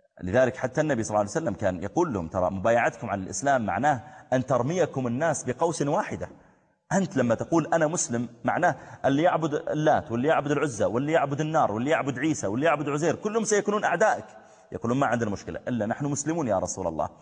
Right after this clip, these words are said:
فبايع النساء كما قال سبحانه: "إذا جاءك المؤمنات يبايعنك".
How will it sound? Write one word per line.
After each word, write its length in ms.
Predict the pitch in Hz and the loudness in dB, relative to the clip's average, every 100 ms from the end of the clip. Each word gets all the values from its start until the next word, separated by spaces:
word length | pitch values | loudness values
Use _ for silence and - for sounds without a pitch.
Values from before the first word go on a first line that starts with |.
| - - - _ | -20 -20 -20 _
فبايع 460 | - 127 185 196 170 | 0 2 4 4 2
النساء 380 | 156 139 160 - - | -2 -4 -6 -10 -12
كما 180 | - 110 | -4 -2
قال 220 | 110 123 | 2 0
سبحانه: 360 | 107 104 123 110 | 0 -2 -2 -2
"إذا 220 | - 95 | -2 -2
جاءك 380 | 98 117 87 - | 2 2 2 -2
المؤمنات 500 | 101 104 107 117 110 | -4 -4 0 0 0
يبايعنك". 800 | 101 92 98 101 90 117 - 92 | -2 0 2 2 0 -2 -2 -8